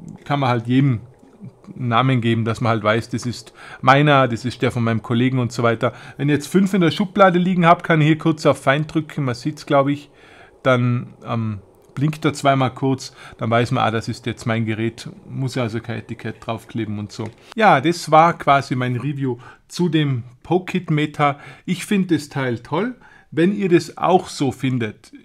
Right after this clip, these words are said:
ich hab's, ich beton's noch mal, ich hab's kostenlos zur Verfügung gestellt bekommen für das Video. Ich darf's zum Glück auch behalten. Wenn ihr Interesse an dem Teil habt, das kostet irgendwie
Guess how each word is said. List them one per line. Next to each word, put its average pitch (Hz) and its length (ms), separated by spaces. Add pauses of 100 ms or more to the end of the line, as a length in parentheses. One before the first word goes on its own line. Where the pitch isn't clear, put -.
(120)
ich - 240
hab's, - 420 (160)
ich - 200
beton's 160 420
noch 170 200
mal, 135 120
ich 127 100
hab's 139 200
kostenlos 175 640
zur 143 120
Verfügung 175 420
gestellt 151 380
bekommen 139 400
für 123 120
das 113 200
Video. 147 200
Ich 120 140
darf's 120 300
zum 117 140
Glück 131 200
auch 117 160
behalten. 135 520 (400)
Wenn 175 300
ihr 196 300
Interesse 170 580
an 156 60
dem 151 180
Teil 135 260
habt, 127 220
das - 180
kostet 165 360
irgendwie 151 600